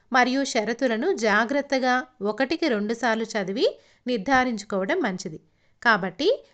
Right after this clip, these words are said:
నిబంధనలను సరిగ్గా చదివి అర్థం చేసుకున్న తరువాత మాత్రమే దరఖాస్తు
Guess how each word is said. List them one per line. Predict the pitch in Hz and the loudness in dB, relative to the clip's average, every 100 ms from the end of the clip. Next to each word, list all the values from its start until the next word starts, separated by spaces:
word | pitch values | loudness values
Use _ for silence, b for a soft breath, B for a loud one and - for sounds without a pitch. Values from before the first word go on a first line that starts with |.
| - | -4
నిబంధనలను | 240 220 302 311 302 277 262 269 269 | -2 2 2 0 0 0 0 -2 -2
సరిగ్గా | 214 220 208 285 | -2 0 2 2
చదివి | 269 202 220 233 - | 2 0 0 -2 -4
అర్థం | 190 180 269 294 | -8 -2 -2 0
చేసుకున్న | 302 277 - 254 247 | 0 0 -2 -4 -2
తరువాత | 214 190 208 202 190 190 | 0 0 0 0 -4 -4
మాత్రమే | 180 185 190 370 571 b b 220 | -4 -6 -2 -2 -4 b b 0
దరఖాస్తు | 226 226 220 202 202 | 2 2 -2 -4 -2